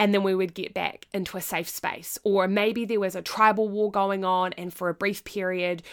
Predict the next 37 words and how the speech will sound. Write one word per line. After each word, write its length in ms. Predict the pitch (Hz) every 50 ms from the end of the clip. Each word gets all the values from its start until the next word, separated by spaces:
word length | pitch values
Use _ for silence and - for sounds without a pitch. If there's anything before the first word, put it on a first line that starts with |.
| - - _
you 180 | 196 190 190
were 100 | 175 175
in 120 | 175 170 180
heightened 500 | 170 - - 214 214 202 - 196 196 180
levels 320 | 185 180 180 185 175 -
of 80 | 175 180
anxiety 840 | 170 175 170 165 - 180 165 175 175 170 165 170 165 160 165 170 - - -
for 280 | - - - 190 175 175
s-, 120 | 175 - - -
extended 480 | 175 - - - - 185 180 180 170 -
periods. 600 | - - 175 165 170 170 170 165 165 180 - - - - - - _
And 260 | - 233 220 220 226
then 240 | 226 240 247 262 285
safety 460 | 269 - - 202 214 202 - - 220
would 180 | 202 190 196 185
come 280 | - - - 175 170 165
back, 480 | 165 170 220 302 339 - - - _ _ _ _ _ _ _ _ _ _ _ _ _ _ - - -
and 420 | - 208 202 202 196 196 196 175 - - - - _ _ _ _ -
your 220 | 190 220 214 208
brain 500 | 170 - 190 180 180 190 196 202 202 196
would 180 | 185 185 180 170
start 340 | - - 214 - - -
to 100 | - 185
function 640 | - - 170 165 - - - - 190 165 165 170 170 - - - -
without 500 | 208 190 - - 208 196 226 262 262 -
the 120 | 247 226
amygdala 560 | 208 196 185 185 175 170 180 170 170 165 165
being 400 | - 165 160 160 160 156 160 165 - _
continuously 800 | - - 185 175 - - 165 160 151 151 156 156 - - 147 147
switched 400 | 143 - - - - - - -
on. 300 | 214 190 156 - - 82 - _ _ _ _ _ _ _ _ _ _ _ _ _ _ _ _ _ _
Now, 160 | - 240 220
part 340 | 220 - - 247 233 240 294
of 100 | 330 -
the 80 | - -
problem 640 | - - - 185 165 165 - 170 165 160 170 165
today 600 | - - 196 165 180 156 - 62 62 78 - -